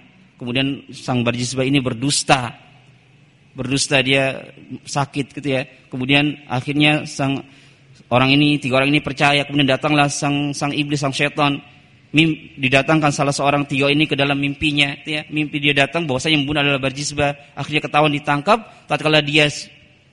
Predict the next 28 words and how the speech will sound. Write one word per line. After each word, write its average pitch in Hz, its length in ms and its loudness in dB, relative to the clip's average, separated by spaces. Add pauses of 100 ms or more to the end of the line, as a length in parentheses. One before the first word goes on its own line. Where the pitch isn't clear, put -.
(220)
disalib, 220 680 2 (320)
datang 135 320 0
lagi. 113 560 -6
Kalau 113 160 -4
ente 131 320 -4
pengen 113 260 -6
selamat, 113 560 -4 (320)
eh, 117 240 -8
maka 131 240 -10
sujudlah 123 460 -8
kepadaku. 110 560 -8
Maka - 320 -12 (320)
berjizbah 143 500 -2
menundukkan 123 600 0 (240)
kepalanya, 123 640 0 (480)
sujud 127 320 -4
kepada 123 320 -2
sang, 123 260 -6 (160)
sang 120 160 -8
syaitan, 170 540 -2
pada 120 160 -2
saat - 180 -6
itulah 135 240 -2
dicabut 107 400 -8
nyawanya. 104 400 -12 (480)
Mati 165 220 -4
dalam 120 240 -2
keadaan 117 420 -2